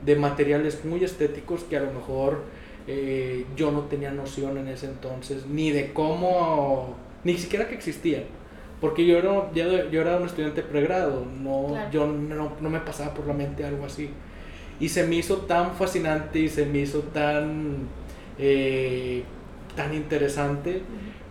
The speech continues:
Speaker 1: que me empecé a meter más a, a, a buscar en Google su currículum, sus cursos que él da, me empecé a meter más en, en sus videos,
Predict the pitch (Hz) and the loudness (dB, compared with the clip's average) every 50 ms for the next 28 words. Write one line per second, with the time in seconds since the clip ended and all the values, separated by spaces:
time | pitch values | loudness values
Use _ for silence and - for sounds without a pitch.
0 | - - - 151 147 151 151 147 147 143 143 147 143 135 139 139 135 143 151 143 | -8 -2 2 2 4 4 4 4 2 2 2 2 2 2 2 0 0 0 -2 -2
1 | - - 170 165 156 139 143 151 151 - 180 175 175 165 151 143 139 - 131 127 | 0 0 0 2 2 2 2 2 2 2 2 2 2 2 0 -2 -2 -4 -8 -6
2 | 123 123 120 120 120 - - - - 131 131 131 131 - - - 139 135 139 143 | -6 -6 -6 -6 -8 -8 -10 -10 -8 -6 -6 -6 -6 -8 -8 -6 -6 -4 -2 -2
3 | 143 135 143 151 156 151 156 151 151 147 147 - 147 143 139 139 143 147 147 - | -2 0 0 0 2 2 2 2 2 2 0 -4 -8 -6 -4 0 0 0 0 0
4 | 147 143 143 147 143 143 139 139 139 - - 156 151 - 156 143 - - 156 151 | -2 -2 -2 -2 -2 -4 -4 -6 -6 -4 -4 -4 -4 -2 -4 -6 -4 0 0 2
5 | 147 143 147 147 147 151 151 151 - - - - - - - - - - - 139 | 2 2 2 0 0 0 -2 -4 -6 -8 -10 -10 -10 -10 -10 -10 -10 -10 -4 0
6 | 147 151 147 143 - 147 147 143 - 147 139 143 147 156 156 151 151 - 151 147 | 2 2 2 2 4 2 2 4 4 2 4 4 2 2 0 -2 -2 0 0 2
7 | 151 147 151 147 147 147 147 - 156 156 156 147 151 147 143 139 139 143 135 131 | 2 2 2 2 2 2 0 2 2 2 2 2 2 0 -2 -2 -2 -4 -4 -4
8 | - 139 127 123 135 131 131 139 139 147 151 151 147 151 151 147 147 - | -6 -6 -6 -6 -4 -2 0 2 2 2 4 4 4 6 4 4 0 -2